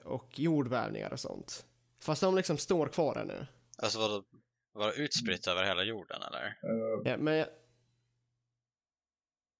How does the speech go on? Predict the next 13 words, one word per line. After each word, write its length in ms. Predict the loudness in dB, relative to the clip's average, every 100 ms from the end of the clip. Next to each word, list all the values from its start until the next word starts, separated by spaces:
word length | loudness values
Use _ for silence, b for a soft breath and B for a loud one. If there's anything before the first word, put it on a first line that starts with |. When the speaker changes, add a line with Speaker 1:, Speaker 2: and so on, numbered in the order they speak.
| _ _ _ 2
Speaker 1:
Ja, 140 | 6
ja, 240 | 8 8 8
ja, 260 | 8 6
ja. 160 | 4 2
Jag 140 | 2
tror 200 | 2 0
det 40 | 2
s-, 200 | 2 2
liksom 380 | 2 4 4
sam-, 420 | 4 4 2 0 -6
liknande 840 | 0 0 2 2 2 4 2 2 -4 b b b b b b b b -12
v-, 300 | -2 0 2
murar 760 | 4 6 4 2 -2 -6